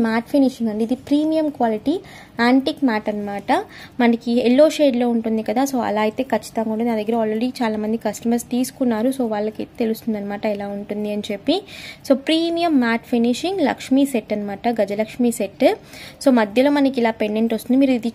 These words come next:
చోకర్ టైప్‌లో పెట్టుకోవాలి. యాంటిక్ బీడ్స్ అనమాట, ఇదంతా కూడా మనకి యాంటిక్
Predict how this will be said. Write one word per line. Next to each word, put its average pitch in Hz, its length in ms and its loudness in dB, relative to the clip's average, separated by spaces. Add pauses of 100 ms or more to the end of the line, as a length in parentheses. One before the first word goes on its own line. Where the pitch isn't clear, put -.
చోకర్ 262 360 0
టైప్‌లో 240 340 -2
పెట్టుకోవాలి. 208 560 -2 (200)
యాంటిక్ 226 440 0
బీడ్స్ 214 280 -6
అనమాట, 202 220 -4 (100)
ఇదంతా 202 420 -4
కూడా 214 120 -4 (100)
మనకి 208 280 -4 (600)
యాంటిక్ 226 360 0